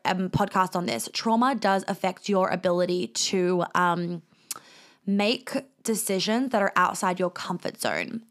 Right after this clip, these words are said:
So if you are feeling like you really are feeling the pull to do the certification and you're afraid of making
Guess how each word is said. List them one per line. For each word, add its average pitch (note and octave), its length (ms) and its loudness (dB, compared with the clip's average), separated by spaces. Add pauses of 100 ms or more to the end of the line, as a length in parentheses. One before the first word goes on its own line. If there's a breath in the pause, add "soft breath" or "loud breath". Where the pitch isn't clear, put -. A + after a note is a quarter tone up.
(340 loud breath)
So - 220 -2
if G#3+ 240 2
you A3 160 4
are B3 80 2
feeling A#3 260 2
like G3+ 220 0
you G3 120 2
really F#3+ 300 0
are F#3+ 60 -4
feeling G3 220 -4
the F3 60 -4
pull F#3+ 300 -4
to F#3+ 100 -6
do F#3+ 120 -2
the F#3+ 80 -6
certification F#3+ 600 -4
and F#3+ 120 -2
you're F#3 100 0
afraid F3+ 320 -2
of F#3 80 -4
making F3+ 420 -4